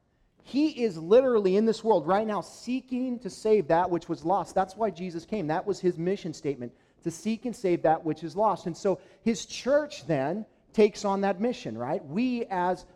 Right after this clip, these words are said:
the body of Christ, as his ambassadors today, we then go into the world and we seek and save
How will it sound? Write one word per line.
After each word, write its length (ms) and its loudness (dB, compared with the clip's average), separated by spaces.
the 60 2
body 300 6
of 140 2
Christ, 400 -2
as 100 -6
his 220 2
ambassadors 720 -2
today, 340 2
we 300 -4
then 320 -2
go 160 2
into 120 -2
the 100 -2
world 480 0
and 160 -6
we 220 -6
seek 380 -8
and 120 -6
save 360 -4